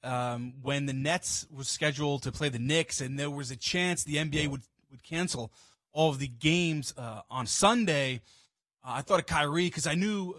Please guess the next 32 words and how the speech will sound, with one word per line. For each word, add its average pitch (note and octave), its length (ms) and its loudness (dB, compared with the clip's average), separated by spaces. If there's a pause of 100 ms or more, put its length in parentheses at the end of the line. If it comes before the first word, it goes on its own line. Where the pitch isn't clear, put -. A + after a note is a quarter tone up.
you F3+ 120 -6
know, B2 80 -6
Kyrie F3+ 460 0
was D#3 160 -4
close D#3 300 -2
to C#3 80 -8
Kobe. D3 520 0
At C3 120 -10
least D3 240 -6
they C3+ 60 -4
had C#3 160 0
a C3 60 0
relationship. D#3 840 0 (520)
And C#3+ 120 -4
I C3+ 40 0
was C3+ 140 0
thinking, C#3+ 280 -2
like, A#2+ 100 -10
how F3+ 560 2 (100)
is D3 200 -2
he G3 100 2
going D#3+ 260 0
to C#3+ 160 -4
react C3+ 440 2
to D#3 60 -4
this B2+ 240 -6
news F#3 640 2
playing E3 420 -4
a A2+ 60 -6
basketball F3 600 4
game? D3 320 0
And C#3+ 100 -4